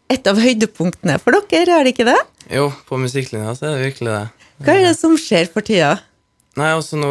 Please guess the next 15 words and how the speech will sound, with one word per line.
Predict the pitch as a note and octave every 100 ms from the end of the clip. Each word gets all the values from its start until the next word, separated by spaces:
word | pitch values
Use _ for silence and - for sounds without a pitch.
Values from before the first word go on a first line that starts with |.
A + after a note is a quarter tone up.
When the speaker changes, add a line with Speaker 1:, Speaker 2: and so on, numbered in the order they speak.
| C#3+
Speaker 2:
har | D3+
vi | B2
jo, | A#2 A2+ A2 A2 A2 -
eller | A#2+ A#2+
i |
går | A2 A2 B2+
da, |
så | C3
spilte | B2 C3+ A2 -
vi |
jo | G#2+
inn, | G#2+ G2 G2+ G2+
eh, | G#2 G2+ G#2
storprosjektet, | - - A#2+ - G#2 G2 - A2 E3 _ _ _
eh, | B2+ C#3